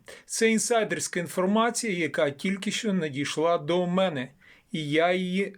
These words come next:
опубліковую від слова негайно. Чому? Тому що неодноразово я особисто пропонував нашим і чернівецьким право, ліво, середньоохоронцям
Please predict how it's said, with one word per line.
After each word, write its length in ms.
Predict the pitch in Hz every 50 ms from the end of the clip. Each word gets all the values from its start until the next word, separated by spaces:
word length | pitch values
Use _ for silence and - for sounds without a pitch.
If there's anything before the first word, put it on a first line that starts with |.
| - _
опубліковую 960 | - - 160 147 - 175 160 147 151 156 147 151 - 190 190 190 202 202 208
від 240 | 185 170 151 156 135
слова 600 | - - 160 151 160 165 160 165 170 170 - - -
негайно. 600 | 180 170 160 151 135 139 170 156 139 131 127 160 - _ _ - - - - - _ -
Чому? 560 | - - 233 233 220 185 185 202 233 254 - - _ _ - - - - - - _ -
Тому 220 | 214 202 214 233
що 180 | 220 - 247 247
неодноразово 920 | 247 254 254 247 226 254 254 247 254 254 - - 247 214 170 147 151 151
я 280 | 143 151 160 156 143
особисто 840 | 139 147 143 - - 156 143 135 139 160 190 196 190 - - 247 233
пропонував 880 | - - 208 196 196 - 180 180 185 175 175 180 170 156 139 120 131
нашим 560 | 139 147 147 147 143 135 - 170 185 214 214 - _ _ -
і 200 | 185 170 156 131
чернівецьким 880 | - - 175 151 165 165 160 151 156 143 135 131 - - - 147 139 123
право, 580 | - - 156 151 156 160 160 170 202 214 - - -
ліво, 460 | 156 143 139 143 139 135 160 170 - -
середньоохоронцям 1300 | - - 202 185 170 156 147 131 131 135 131 127 - 165 151 139 139 135 139 143 139 196 208 220